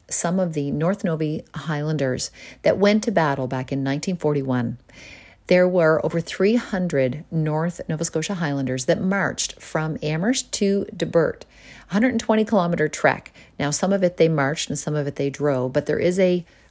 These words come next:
road that they took back in nineteen forty-one. And these soldiers marched to Debert, and then they were taken through to Halifax, where they got on a ship and went over to Europe and continued to train,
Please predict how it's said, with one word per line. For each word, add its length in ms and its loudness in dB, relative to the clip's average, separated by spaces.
road 480 6
that 160 0
they 160 4
took 440 -4
back 320 0
in 220 0
nineteen 760 -4
forty-one. 720 2
And 140 2
these 180 4
soldiers 640 4
marched 440 -2
to 80 -6
Debert, 500 0
and 200 -2
then 160 -2
they 180 0
were 160 -2
taken 560 -2
through 360 -2
to 280 -4
Halifax, 800 0
where 180 2
they 320 -2
got 220 4
on 100 4
a 80 2
ship 400 0
and 160 -2
went 180 -2
over 200 4
to 100 2
Europe 380 2
and 120 -4
continued 500 2
to 100 0
train, 720 -2